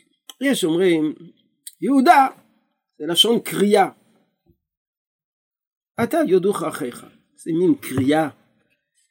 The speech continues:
כך מפרש הפרשן בן כספי,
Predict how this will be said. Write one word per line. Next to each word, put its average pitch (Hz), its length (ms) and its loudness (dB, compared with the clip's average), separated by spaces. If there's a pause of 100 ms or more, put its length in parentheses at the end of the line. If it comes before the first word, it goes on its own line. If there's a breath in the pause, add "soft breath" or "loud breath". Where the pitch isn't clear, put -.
(320)
כך 147 260 -8
מפרש 139 840 -4 (720)
הפרשן 139 680 -4 (680)
בן 147 440 -2
כספי, - 460 -4